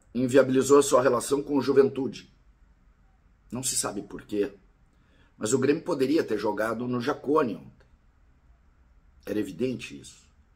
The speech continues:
Mais perto de casa, um estádio que o Grêmio tem mais conhecimento, a torcida, de certa maneira, também. Não que tenha sido a torcida, porque a torcida foi a, a Curitiba em uma noite de quarta-feira,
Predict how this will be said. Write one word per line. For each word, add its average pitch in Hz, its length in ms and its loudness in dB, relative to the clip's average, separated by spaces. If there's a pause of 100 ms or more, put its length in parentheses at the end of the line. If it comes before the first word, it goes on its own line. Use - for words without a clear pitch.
(120)
Mais 101 180 -10
perto 92 340 -14
de 120 120 -16
casa, 92 640 -10 (840)
um 104 140 -8
estádio 107 400 -4
que - 100 -12
o 101 40 -8
Grêmio 98 220 -8
tem 104 120 -4
mais 95 200 -8
conhecimento, 98 920 -10 (460)
a - 80 -16
torcida, 101 680 -8 (400)
de 85 120 -12
certa 98 300 -8
maneira, 90 360 -12
também. 101 480 -10 (300)
Não - 120 -18
que - 80 -20
tenha 143 180 0
sido 127 320 -4
a 123 60 0
torcida, 131 720 -2
porque - 140 -12
a 107 40 -6
torcida 107 320 -6
foi 120 460 2 (180)
a, - 60 -20
a 76 220 -16
Curitiba 101 580 -12 (480)
em 90 80 -8
uma 117 180 -2
noite 113 640 -6
de - 120 -20
quarta-feira, 90 920 -6